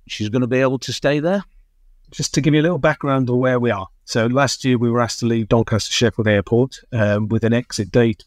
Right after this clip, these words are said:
Speaker 2: being June this year. Shortly after being asked to leave, the airport ceased operating and Peel Land and Property took over the management of the site. Now, in March this year,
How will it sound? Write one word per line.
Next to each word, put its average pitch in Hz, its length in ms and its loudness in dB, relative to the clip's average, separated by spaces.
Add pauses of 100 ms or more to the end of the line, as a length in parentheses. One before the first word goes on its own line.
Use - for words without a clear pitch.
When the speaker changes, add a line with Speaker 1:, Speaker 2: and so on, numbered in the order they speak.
Speaker 2:
being 110 540 2
June 110 320 4
this 104 260 -2
year. 104 200 2 (580)
Shortly 131 440 0
after 120 220 -2
being 117 200 2
asked 110 240 -2
to 117 60 -2
leave, 117 360 0 (120)
the 123 160 0
airport 113 340 -2
ceased - 340 0
operating 113 600 2 (580)
and 110 160 -2
Peel 123 200 4
Land 113 260 2
and 110 120 -2
Property 113 600 -2 (180)
took - 200 2
over 110 140 0
the 113 80 -2
management 107 420 0
of 98 100 -10
the 101 60 -8
site. - 420 -6 (880)
Now, 107 200 0 (640)
in 113 160 2
March 147 400 2
this - 240 -6
year, 107 280 0